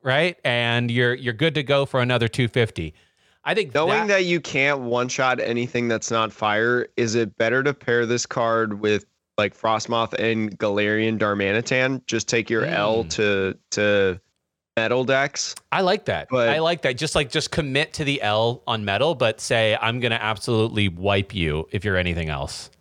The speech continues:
Speaker 2: Yeah, I mean, 'cause deck building right now, I mean, you have to take an L to something. You cannot build the deck that has a perfect matchup spread to everything in the meta. And so, like,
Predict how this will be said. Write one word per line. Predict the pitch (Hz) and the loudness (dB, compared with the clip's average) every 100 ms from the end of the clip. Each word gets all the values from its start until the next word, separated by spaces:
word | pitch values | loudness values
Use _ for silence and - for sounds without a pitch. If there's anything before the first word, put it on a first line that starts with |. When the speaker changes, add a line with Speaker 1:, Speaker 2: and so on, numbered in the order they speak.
| _ _ _ | _ _ _
Speaker 2:
Yeah, | 156 139 123 | 0 2 2
I | 147 | 2
mean, | 165 160 | 2 2
'cause | 175 135 | -2 0
deck | 175 208 | 0 2
building | 190 160 135 | 0 2 2
right | 127 123 | 2 2
now, | 123 | 2
I | 120 | 2
mean, | 123 135 | 0 -2
you | 190 | -2
have | 233 156 156 | 0 0 -2
to | 147 | -4
take | 123 127 120 | 2 2 2
an | 120 110 | 0 2
L | 113 110 | 2 2
to | 98 107 | -2 -2
something. | - 113 107 - 95 92 | 0 0 0 -2 -2 -2
You | 113 | -6
cannot | - 147 147 135 113 | -4 0 2 0 0
build | 123 123 104 | 0 0 0
the | 107 | 0
deck | 104 104 - | 2 0 0
that | 101 | 0
has | 104 101 | 0 0
a | 104 | 0
perfect | 98 - 120 - 107 92 - _ _ _ _ - | -2 0 0 2 0 0 -6 _ _ _ _ -4
matchup | 123 131 120 107 | -2 0 0 -2
spread | - - 123 107 | -4 2 2 2
to | 110 - | 0 0
everything | 117 127 - 117 | 0 0 2 2
in | 110 | 2
the | 104 | 0
meta. | 101 117 127 107 98 | 0 2 2 2 2
And | 101 | -2
so, | - 120 | -2 0
like, | 117 107 - | 2 0 -4